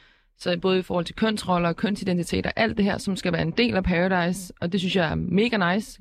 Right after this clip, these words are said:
go for it. Men jeg kan være enormt, øh, nervøs for, om, om, øh, om evnerne er til at gribe de her mennesker, fordi det er psykisk hårdt, øh, at lande i virkeligheden. Det er psykisk hårdt at have en masse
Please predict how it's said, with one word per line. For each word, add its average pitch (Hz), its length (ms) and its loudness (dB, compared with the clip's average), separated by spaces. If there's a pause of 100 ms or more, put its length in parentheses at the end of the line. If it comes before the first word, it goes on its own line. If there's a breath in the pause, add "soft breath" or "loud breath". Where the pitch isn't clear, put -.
(120)
go 202 160 2
for 196 200 0
it. 202 180 -2 (460 soft breath)
Men 202 120 2
jeg 196 80 2
kan 208 80 0
være 196 100 2
enormt, 214 340 0 (340)
øh, 196 160 2
nervøs 208 400 0
for, 202 80 0
om, 185 440 0 (100)
om, 175 320 0
øh, 160 460 0 (640)
om 185 160 0 (280)
evnerne 208 380 2
er 170 140 0
til 196 140 -2
at 185 80 -2
gribe 226 260 0
de 247 60 0
her 202 140 2
mennesker, 196 480 0
fordi 196 260 0
det 190 220 -2
er 180 260 0 (120)
psykisk 220 480 -2
hårdt, 196 320 0 (640 soft breath)
øh, 185 260 2 (140)
at 185 220 2 (140)
lande 196 400 2
i - 20 2
virkeligheden. 214 460 0
Det 180 160 -2
er 170 100 0
psykisk 214 400 -2
hårdt 208 380 0
at 175 580 0
have 165 340 -2
en 208 140 2
masse 185 240 0